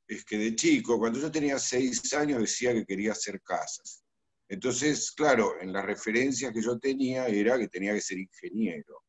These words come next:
A los doce, trece años descubrí que existían los arquitectos. Y dije, "Bueno, yo quiero ser arquitecto", y me focalicé, hice el bachillerato, después estudié arquitectura con ese afán,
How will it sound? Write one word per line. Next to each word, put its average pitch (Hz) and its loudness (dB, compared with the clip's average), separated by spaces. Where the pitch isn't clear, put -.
A 101 -4
los 110 4
doce, 143 8
trece 131 4
años 139 6
descubrí 107 2
que 127 0
existían 104 -2
los 95 -2
arquitectos. 101 -4
Y 107 4
dije, 127 6
"Bueno, 120 6
yo 120 4
quiero 107 0
ser 101 0
arquitecto", 113 -4
y 95 -4
me 90 -6
focalicé, 95 2
hice - -4
el 95 -4
bachillerato, 107 2
después - -6
estudié 92 -6
arquitectura 107 -2
con 95 0
ese 107 -2
afán, 113 0